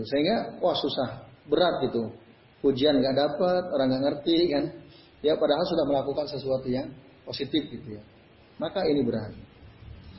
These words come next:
Itu kata Sahal. Lalu Abu Bakar Al-Marwazi mengatakan, "Aku mendengar, ya, seseorang berkata kepada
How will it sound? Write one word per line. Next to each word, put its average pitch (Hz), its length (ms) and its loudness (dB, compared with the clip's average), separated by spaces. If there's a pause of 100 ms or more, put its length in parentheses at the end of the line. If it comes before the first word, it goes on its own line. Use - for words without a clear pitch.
(280)
Itu 139 160 0
kata 147 560 0
Sahal. 120 400 -4 (960)
Lalu 165 200 6 (120)
Abu 165 160 4
Bakar 175 320 4 (560)
Al-Marwazi 160 640 4
mengatakan, 139 680 0 (1800)
"Aku 190 240 2
mendengar, 170 480 4
ya, 117 160 0
seseorang 165 520 2
berkata 151 440 2
kepada 131 480 2